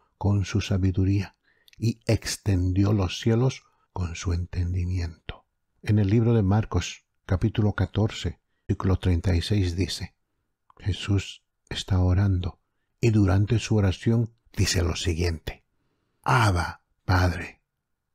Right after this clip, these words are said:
dijo Jesús, "todo es posible para ti". Y en Apocalipsis,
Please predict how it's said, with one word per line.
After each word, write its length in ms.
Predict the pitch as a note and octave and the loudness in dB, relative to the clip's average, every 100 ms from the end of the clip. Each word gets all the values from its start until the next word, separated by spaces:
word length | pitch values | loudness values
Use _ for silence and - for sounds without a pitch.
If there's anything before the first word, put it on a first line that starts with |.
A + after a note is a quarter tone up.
| - | -4
dijo 300 | G2 F2+ F2 | 0 2 2
Jesús, 640 | F#2 F2 - F2+ - - _ _ _ - | 0 -4 -4 -6 -8 -20 _ _ _ 0
"todo 460 | D#3+ D3 A#2+ G#2 | 2 2 2 4
es 120 | G2 - | 2 0
posible 680 | - F2 - G#2 G2+ G#2+ | -2 -2 0 2 2 0
para 280 | - G#2+ G2 | 0 -2 -2
ti". 440 | - - - _ _ _ _ _ _ | -6 -16 -16 _ _ _ _ _ _
Y 140 | A#2+ A#2 | 0 2
en 80 | G2+ | 2
Apocalipsis, 880 | A2+ - G#2 A2+ A2+ - F#2 - | 0 0 2 2 0 -2 -4 -4